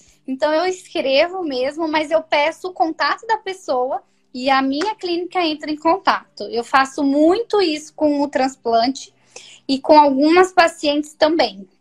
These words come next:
Quando eu vejo que o, a situação é crítica, que nem agora que tá essas quedas horrorosas aí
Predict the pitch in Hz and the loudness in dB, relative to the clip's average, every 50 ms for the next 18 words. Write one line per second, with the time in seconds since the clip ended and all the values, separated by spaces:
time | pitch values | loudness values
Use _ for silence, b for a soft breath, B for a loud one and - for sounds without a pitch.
0 | _ - _ - - 247 254 254 254 254 247 254 254 262 254 - 262 262 - 277 | _ -20 _ 0 2 4 4 4 2 -2 0 0 -2 -2 -2 -6 -12 -10 -6 -6
1 | 254 254 247 247 240 233 - - - - 233 240 240 247 - - 302 285 294 - | -4 -4 -4 -4 -6 -8 -10 -12 -12 -10 -8 -8 -8 -8 -6 -4 -4 -4 -2 -2
2 | 269 269 269 - 320 247 262 285 285 262 - - - 233 247 269 262 262 262 254 | -4 -4 -4 -4 -4 -4 -4 -4 -4 -6 -6 -8 -8 -6 -4 0 0 0 2 4
3 | 254 240 240 233 - - 240 233 233 - 247 - - 269 226 220 240 226 240 233 | 4 4 4 2 0 -2 -2 -2 -2 -6 -14 -8 -4 -4 -4 -4 -4 -8 -8 -6
4 | 240 262 247 233 233 233 233 226 226 220 226 226 220 220 214 | -4 -2 0 2 2 0 0 -4 -6 -8 -6 -6 -6 -6 -8